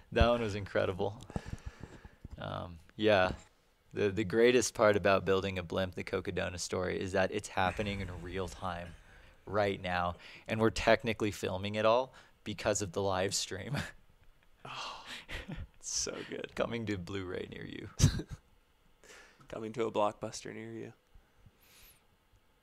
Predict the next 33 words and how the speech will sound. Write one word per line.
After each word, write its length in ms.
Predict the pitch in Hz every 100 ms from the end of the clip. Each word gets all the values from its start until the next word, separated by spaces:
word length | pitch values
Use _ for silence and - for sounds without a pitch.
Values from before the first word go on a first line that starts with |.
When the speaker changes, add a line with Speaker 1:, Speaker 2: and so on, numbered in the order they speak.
| _ _ _ _ - -
Speaker 2:
Yeah, 180 | 127 131
The 60 |
Speaker 1:
Yeah. 80 | -
Speaker 2:
Gathering 340 | 127 156 175
is 100 | 139
good 160 | - 117
too. 140 | 120
Billy 320 | 104 123 160 143
has 220 | 113 104
so 200 | - 104
many 160 | 104
good 160 | 101 104
ones. 460 | 101 104 101 - - _ _ _ _ _ _ _ _ _ _ -
Speaker 1:
One 200 | 127 175
thing 200 | 196 165
that 240 | 120 107
we're 180 | 104 107
learning 580 | 95 98 98 98 104 110
is 340 | - 98 87
that 320 | 98 95 - _ _
there's 220 | 117 110
actually 420 | 110 139 - 196 180
a 40 |
good 240 | 107 104
amount 380 | 101 95 95 95
of, 300 | 92 90 85 -
uh, 360 | 101 92 87 87 - _ _ - - - - _ _ _ 107
ultra 320 | 104 - 104
running 440 | 98 92 92 87 82 -
films 600 | - 104 92 90 90 - -
out 280 | 95 95 101
there 240 | 92 90
that 380 | 87 92 90